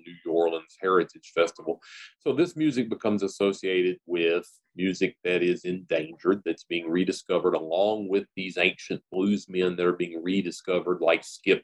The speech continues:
James and Furry Lewis. And so it all plays into an, a, an ethos that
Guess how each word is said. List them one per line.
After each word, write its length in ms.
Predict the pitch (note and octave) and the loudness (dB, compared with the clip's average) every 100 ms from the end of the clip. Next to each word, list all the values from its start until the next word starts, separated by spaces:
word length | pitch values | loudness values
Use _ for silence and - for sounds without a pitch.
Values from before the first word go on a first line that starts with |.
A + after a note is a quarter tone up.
| _ | _
James 720 | F2 E2 E2 E2+ F2 F2 F2 | -2 0 -2 -6 -6 -8 -10
and 220 | D2+ D2+ D#2 - - _ | -10 -10 -14 -20 -20 _
Furry 340 | - G2 F#2+ F2+ | -2 0 2 0
Lewis. 640 | F2 F2+ F#2 F#2 F2+ - | -2 0 2 0 0 -8
And 160 | E2+ D#2+ | -14 -6
so 200 | G2 F#2 | -2 -2
it 100 | F2+ | 0
all 340 | A#2+ A#2+ G2 - | 0 0 -2 -4
plays 360 | A2+ A2 G2 | 0 0 0
into 520 | G#2 G#2+ G#2 G#2 G2+ | 0 0 0 0 0
an, 100 | F2+ - _ _ G2 | 0 -4 _ _ 0
a, 160 | F#2 - | 0 0
an 140 | F#2 - | -4 -4
ethos 520 | A#2 G#2+ - D#2+ - - - - - _ - | -4 -4 -2 -4 -4 -16 -20 -20 -20 _ -2
that 300 | B2 A#2+ | 2 2